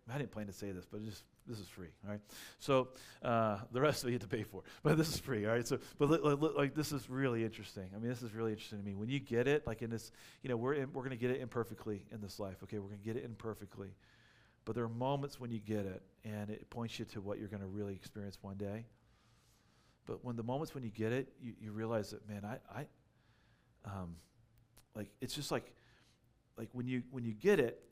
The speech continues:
and, and you're, and you're, and you're not thinking about yourself anymore, 'cause you're, you're freed from the bondage of self, and you have, like, this love of God and love for neighbor kind of taking its place, like, like, you're ama-, you'll be amazed at how much room is in your head.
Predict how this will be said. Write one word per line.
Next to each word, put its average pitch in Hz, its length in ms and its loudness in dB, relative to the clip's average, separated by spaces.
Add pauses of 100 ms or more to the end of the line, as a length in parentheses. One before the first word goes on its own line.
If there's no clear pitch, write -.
(260)
and, 110 380 -2 (460)
and 117 140 -4
you're, 113 80 0
and 127 180 -4
you're, 113 80 -2 (120)
and 123 100 -6
you're 120 80 -2
not 143 200 0
thinking 156 220 4
about 165 120 2
yourself 117 340 0
anymore, 95 440 -6 (800)
'cause 117 180 -2
you're, 120 140 -4
you're 113 140 -4
freed 147 440 0
from 120 120 -8
the 104 80 -2
bondage 113 400 0
of 101 80 -6
self, 101 420 0 (1040)
and 120 120 -4
you 123 60 0
have, 131 100 2
like, 120 120 0
this 113 180 -6
love 131 140 6
of 123 120 -4
God 123 200 6
and 113 100 4
love 123 120 2
for 113 100 -6
neighbor 117 280 2
kind 113 140 -6
of 107 80 -8
taking 120 240 -4
its 107 120 -6
place, 135 500 -2 (600)
like, 127 160 -4 (120)
like, 117 240 -6
you're 156 100 0
ama-, 143 640 2
you'll 156 160 2
be 190 140 0
amazed 131 680 2
at 110 80 -4
how 135 180 -2
much 131 320 -2
room 139 240 0
is 117 160 0
in 117 100 -2
your 110 140 -2
head. 107 260 0